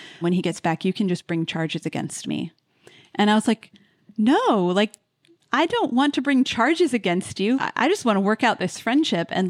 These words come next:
sort out what's going on with what you wanna do with my role, 'cause I'm so confused right now." In the end, he sat down with me and my husband, and he had a sheet of paper where he, he acknowledged, he's like,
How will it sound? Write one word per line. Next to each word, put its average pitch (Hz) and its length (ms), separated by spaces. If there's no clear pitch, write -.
sort 247 380
out 247 160
what's 214 200
going 190 300
on 180 560
with 185 520
what 196 220
you 220 120
wanna 196 200
do 190 120
with 196 180
my 175 160
role, 190 320
'cause - 240
I'm 226 200
so 214 260
confused 240 600
right 143 160
now." 123 380
In 233 140
the 220 160
end, 208 420
he 214 520
sat - 360
down 185 240
with 175 180
me 185 120
and 175 80
my 160 100
husband, 165 520
and 160 100
he 180 60
had 170 180
a 170 60
sheet - 340
of 180 160
paper 165 440
where 165 140
he, 180 360
he 190 240
acknowledged, 170 680
he's 170 140
like, 165 180